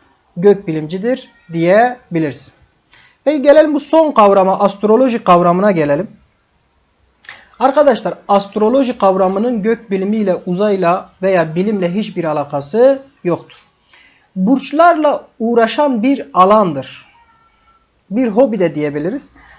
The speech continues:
İşte yıldızlara bakarak çeşitli yorumlar yapan bir alan. Ee, bu yaptığı yorumlar bilimsel olmadığı için, bilimsel bir dayanağı olmadığı için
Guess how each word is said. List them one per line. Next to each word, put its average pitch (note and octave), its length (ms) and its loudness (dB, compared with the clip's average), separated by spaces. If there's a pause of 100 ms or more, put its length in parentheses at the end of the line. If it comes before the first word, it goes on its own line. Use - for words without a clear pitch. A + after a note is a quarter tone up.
(300)
İşte C#4+ 160 -6
yıldızlara B3 500 2
bakarak A#3 360 2
çeşitli G3+ 340 -8
yorumlar G#3 360 0
yapan F#3+ 360 -2
bir F3 100 0
alan. G#3 380 0
Ee, F#3 360 0 (880)
bu C4+ 100 -2
yaptığı C4+ 340 2
yorumlar B3+ 600 2
bilimsel G#3+ 360 -2
olmadığı G#3 340 0
için, E3+ 300 -6
bilimsel G3 380 -6
bir G3+ 180 -4
dayanağı F3+ 360 0
olmadığı F3+ 440 -4
için G#3 260 -8